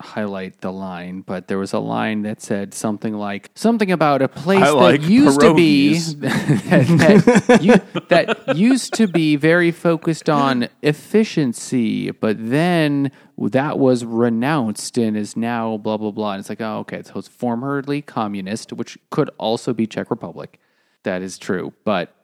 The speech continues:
Speaker 1: it was so, like, this is just a very rural farming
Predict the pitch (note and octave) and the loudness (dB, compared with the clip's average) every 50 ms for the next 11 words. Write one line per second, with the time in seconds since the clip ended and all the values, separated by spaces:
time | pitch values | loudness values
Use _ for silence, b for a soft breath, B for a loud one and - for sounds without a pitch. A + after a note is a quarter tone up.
0 | _ _ _ _ _ E3+ F3+ - F#3 E3 D#3 - - - F3+ E3 D#3+ D#3+ D#3+ E3+ | _ _ _ _ _ 2 4 4 4 2 2 0 0 2 2 2 4 2 0 0
1 | E3+ F3 E3+ - _ _ _ _ _ _ - B2+ A#2 A2+ A2+ - - - - - | -2 -2 -4 -8 _ _ _ _ _ _ -4 -2 -2 -2 -2 -4 -8 -16 -20 -12
2 | A2+ A#2 B2+ B2 - B2+ A#2+ - - - - - A2+ G#2+ G#2 A2 G#2+ G#2+ G#2 G#2+ | -8 -6 -6 -4 -4 -6 -6 -6 -8 -10 -6 -6 -6 -4 -2 -4 -2 -2 -2 -2
3 | A2 G#2+ G#2 F#2+ F#2 F#2 F#2 G2 G2 G2+ G#2 G#2 G#2 G2+ G2+ F#2+ - - - - | -4 -4 -6 -8 -10 -8 -8 -6 -4 -4 -4 -4 -4 -6 -6 -8 -12 -18 -16 -14
4 | F2 F2+ F#2 F#2+ G2 G2+ G2+ G2+ G2+ G2 F#2+ | -12 -12 -12 -12 -12 -14 -14 -14 -14 -16 -16